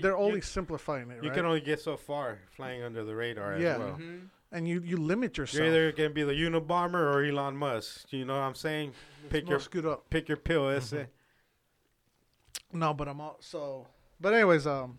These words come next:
Speaker 1: yeah, I'm, I'm working on a couple of those. So hopefully by the end of the month, those will get launched. Um, but also Prody, you know, like, like he was saying, you know,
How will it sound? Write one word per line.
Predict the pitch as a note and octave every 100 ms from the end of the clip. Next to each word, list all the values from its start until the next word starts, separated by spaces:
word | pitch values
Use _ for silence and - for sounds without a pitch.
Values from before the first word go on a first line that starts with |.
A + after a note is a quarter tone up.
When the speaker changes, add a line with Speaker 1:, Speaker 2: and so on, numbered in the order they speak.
| -
Speaker 1:
yeah, | E3+ E3
I'm, | D#3 C#3+
I'm | D3+
working | D#3+ - D3
on | C#3
a |
couple | C#3 D#3 C#3
of | C3
those. | C3+ C3+
So | D3
hopefully | D3 C#3+ C#3
by | C3+
the | C3+
end | C3+
of |
the | C3
month, | C3+ C3
those | C3 B2+ B2+
will |
get | B2+ B2+
launched. | A#2+ B2+ B2+ A#2 - - - - - - - -
Um, | C3+ C3+ A#2+ C3+ - E3+
but | E3
also | A3 C#4 A#3+
Prody, | B3+ D4+ F3
you | D3+
know, | E3
like, | E3 D3+ - -
like | C#3+ B2+
he | D#3+
was | D3
saying, | - F#3 F#3
you |
know, | D#3+